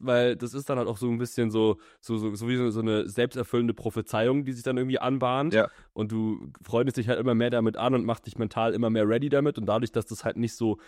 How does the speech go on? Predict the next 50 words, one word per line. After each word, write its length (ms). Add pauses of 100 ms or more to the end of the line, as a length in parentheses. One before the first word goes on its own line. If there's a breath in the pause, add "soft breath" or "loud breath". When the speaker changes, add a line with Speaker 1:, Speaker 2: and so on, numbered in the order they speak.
(220 soft breath)
Speaker 1:
vorher 340
schon 140
festgeschrieben 640
ist, 120
sondern 200
du 60
dich 120
immer 140
mehr 100
darauf 240
einstellen 540
kannst, 320
ist 80
es 100
auch 80
irgendwie 180
psychologisch 600
geiler. 400 (580 soft breath)
Speaker 2:
Ja, 100
Speaker 1:
Und 120
Speaker 2:
voll. 160
Speaker 1:
wenn 60
du 40
dich 60
dann 100
gut 200
fühlst, 280
dann 140
weißt 260
du 60
so, 280 (280 soft breath)
okay, 220
yalla, 280
jetzt 260 (120)
let's 240
go. 360 (480)
Ähm, 680
Speaker 2:
Da 100
ist 160
dann 120
Speaker 1:
kann 60
Speaker 2:
aber 100
Speaker 1:
ich 60
Speaker 2:
auch 40
Speaker 1:
sehr 100
gut 60
Speaker 2:
kein 120
Speaker 1:
nachvollziehen. 400
Speaker 2:
Zweifel 100
da. 320